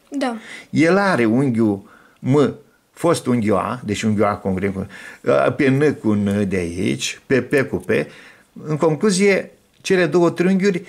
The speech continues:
Speaker 2: e suficient să spunem că are pe N cu P. N și cu, de aici și cu B de aici, P și cu C. Că al treilea unghi vine până la o sută optzeci de grade, că suma unghiurilor într-o triunghi cât este? Este o sută
Speaker 1: O sută optzeci de grade.
Speaker 2: de grade. Și atunci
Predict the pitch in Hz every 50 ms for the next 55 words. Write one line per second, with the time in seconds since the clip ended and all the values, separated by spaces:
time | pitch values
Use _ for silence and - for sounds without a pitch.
0 | - - _ _ _ _ _ _ _ _ _ _ _ _ _ - 160 170 147 -
1 | 160 131 - - 196 202 196 - 170 160 - 180 180 175 175 170 165 165 165 165
2 | 160 - 170 165 160 160 180 190 190 - 180 175 - - 196 190 139 101 - -
3 | _ _ _ _ _ _ _ _ _ _ _ _ _ _ _ _ _ _ _ _
4 | _ _ - 131 131 131 131 143 160 156 127 - - _ _ _ _ - - -
5 | 123 117 120 - 120 113 107 120 117 117 104 113 107 107 104 104 110 147 170 -
6 | - 143 135 - 117 104 98 92 131 139 127 104 110 101 90 90 90 92 - -
7 | - - - - - - - - - - _ _ _ _ - 175 185 202 190 -
8 | 190 180 208 190 190 - 156 113 87 - - - - - - - - - - -
9 | _ _ _ - 156 135 131 131 - 165 185 196 165 151 139 123 127 156 180 175
10 | 165 - 202 202 208 - - 208 202 208 196 190 202 214 190 196 202 202 202 180
11 | 143 127 120 - 160 165 160 165 160 170 165 165 156 156 165 156 135 156 160 165
12 | - 165 131 113 113 98 - - 95 82 - - - 165 117 - - 123 110 -
13 | 190 180 - 202 196 269 - 311 285 285 285 277 254 285 285 285 254 214 190 180
14 | 190 - - - - 131 127 - 185 190 175 - -